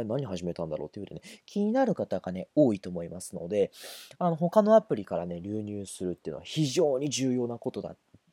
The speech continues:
と思いますので、ぜひ覚えておいてほしいなというふうに思いますし、また、やはりラジオアプリに関せず、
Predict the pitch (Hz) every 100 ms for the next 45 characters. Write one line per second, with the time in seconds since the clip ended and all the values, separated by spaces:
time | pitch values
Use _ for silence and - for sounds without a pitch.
0 | _ - 98 90 90 90 90 95 - 76
1 | 82 80 80 - 95 90 - - - -
2 | - 90 90 90 92 98 104 139 101 95
3 | 87 92 113 127 135 - 131 123 - -
4 | - - 135 - 226 220 123 - _ _
5 | _ _ _ _ _ _ _ _ _ -
6 | 143 170 233 135 104 107 107 131 160 254
7 | 330 - 120 90 85 - 139 147 - 143
8 | 92 101 95